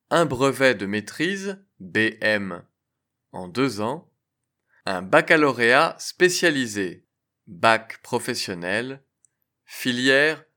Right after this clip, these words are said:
boulangerie-pâtisserie, ou bac technologique hôtellerie, B T H.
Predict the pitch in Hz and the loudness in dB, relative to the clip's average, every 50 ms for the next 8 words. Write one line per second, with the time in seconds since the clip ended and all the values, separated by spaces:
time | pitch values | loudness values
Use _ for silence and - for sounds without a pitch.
0 | _ _ _ - 92 95 135 170 170 160 151 143 131 117 117 120 127 120 107 - | _ _ _ -20 -10 -4 -2 0 2 2 2 2 -2 -4 -8 -8 -8 -8 -8 -2
1 | - 165 165 165 - 113 107 - - - 110 110 117 143 151 _ _ _ _ _ | -2 -2 -2 -2 -8 -8 -8 -8 -8 -6 -8 -8 -8 -10 -14 _ _ _ _ _
2 | _ _ _ _ _ _ _ _ _ _ _ _ _ _ _ _ 127 135 131 123 | _ _ _ _ _ _ _ _ _ _ _ _ _ _ _ _ -2 -2 0 0
3 | 104 - - _ _ _ _ - 90 92 95 131 139 131 - - _ - - - | -2 -6 -10 _ _ _ _ -18 -16 2 6 6 6 6 4 -2 _ -20 -20 -20
4 | _ _ _ 170 170 165 - - 139 127 113 110 104 98 113 131 139 143 _ - | _ _ _ 0 0 0 -2 -6 -6 -4 -4 -4 -4 -2 -4 -4 -4 -4 _ -20
5 | - - _ _ - 156 156 - 127 110 90 92 87 95 104 110 110 _ _ _ | -20 -20 _ _ 0 0 0 0 -2 -2 -2 -4 -8 -8 -10 -12 -14 _ _ _
6 | _ _ _ _ _ _ _ _ 95 90 - 120 135 - - - 117 117 - - | _ _ _ _ _ _ _ _ -18 -2 0 2 2 2 0 -2 -4 -4 -4 -4
7 | - 101 92 82 82 - - - - - - | -6 -6 -6 -6 -8 -10 -10 -10 -12 -14 -18